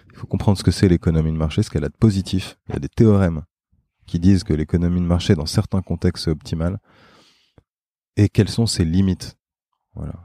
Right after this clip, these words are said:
C'est parce qu'il y a des vraies limites qui justifient que le, le marché ne soit pas, euh, ne, ne, n'orga-, que tout ne s'organise pas selon les, les lois qui sont les lois du marché.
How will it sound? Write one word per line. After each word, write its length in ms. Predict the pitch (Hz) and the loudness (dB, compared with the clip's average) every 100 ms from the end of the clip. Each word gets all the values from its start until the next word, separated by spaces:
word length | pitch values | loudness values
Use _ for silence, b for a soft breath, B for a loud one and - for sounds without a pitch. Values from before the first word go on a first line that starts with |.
| _ | _
C'est 420 | _ - - 78 - | _ -14 -12 -10 -4
parce 160 | 90 | -2
qu'il 120 | - 85 | 0 2
y 60 | |
a 40 | 82 | 0
des 100 | 76 | 0
vraies 260 | 92 110 | 4 4
limites 440 | 98 92 113 - - | 6 4 2 -2 -14
qui 160 | - 85 | -2 0
justifient 640 | 90 113 - 92 - 110 | 2 -2 -2 -6 -2 -2
que 220 | - 92 92 _ b b b b - | 0 0 0 _ b b b b -4
le, 260 | 82 78 | 0 2
le 120 | 76 80 | 2 0
marché 440 | 80 - - 92 | 0 0 2 2
ne 140 | 92 | 2
soit 220 | 78 80 80 | 0 -2 2
pas, 320 | 80 80 - | 2 2 0
euh, 280 | 80 87 85 87 87 87 87 87 95 | 0 0 -2 -4 -6 -6 -6 -6 -4
ne, 180 | 87 | -2
ne, 160 | 85 87 | -2 0
n'orga-, 360 | 87 85 85 85 | 2 2 2 -2
que 120 | - | -2
tout 180 | - 113 | 2 2
ne 40 | |
s'organise 520 | - 92 82 82 80 | 2 2 2 0 -4
pas 200 | - 90 | -2 0
selon 380 | 90 87 82 85 | 0 0 0 0
les, 180 | 82 80 | -2 0
les 200 | 80 80 | 2 2
lois 240 | 80 85 | 4 2
qui 120 | 87 - | 0 -4
sont 160 | 82 | -2
les 80 | 80 | 2
lois 160 | 85 85 | 2 2
du 80 | 80 | 0
marché. 320 | 71 - | -4 -6